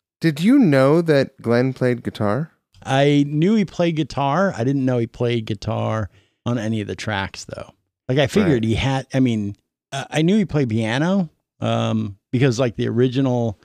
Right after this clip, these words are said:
Speaker 1: Misfits was a drummer and Glenn singing and playing electric piano.
Speaker 2: Really?
Speaker 1: Yeah. Um, so, like, this
Speaker 2: Are there any of those recordings around? Is there
Speaker 1: Yeah. So there's a song called Cough Cool,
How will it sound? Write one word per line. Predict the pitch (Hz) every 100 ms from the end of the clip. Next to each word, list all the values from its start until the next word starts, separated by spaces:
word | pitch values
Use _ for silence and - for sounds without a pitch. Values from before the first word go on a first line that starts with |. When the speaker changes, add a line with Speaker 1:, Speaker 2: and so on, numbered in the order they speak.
| _ _ -
Speaker 1:
Misfits | 151 - 131 120
was | 110 117 101 95 - _ -
a | 113 107 104
drummer | 107 120 120 117
and | 104 107 104 104 101
Glenn | 104 107 113 107
singing | 98 120 117 107
and | 98 95 _
playing | - 110 98
electric | 98 - -
piano. | - 101 120 107 - - _ _ -
Speaker 2:
Really? | 101 104 147 262 -
Speaker 1:
Yeah. | 180 156 95 - _ _ -
Um, | 123 117 110 107 104 101 _ _ _
so, | - 135
like, | 120 -
this | 113
Speaker 2:
Are | 127 131
there | 170 -
any | 151 170
of | 139
those | 123 123 135
recordings | 123 - 104 113 143 156 - - -
around? | 127 131 139 160 147
Is | 104
there | 110 104 104
Speaker 1:
Yeah. | 160 135 113 104
So | 95 - 135
there's | 135 113
a | 113
song | 135 127
called | - 110 -
Cough | - 123 -
Cool, | - 139 139 160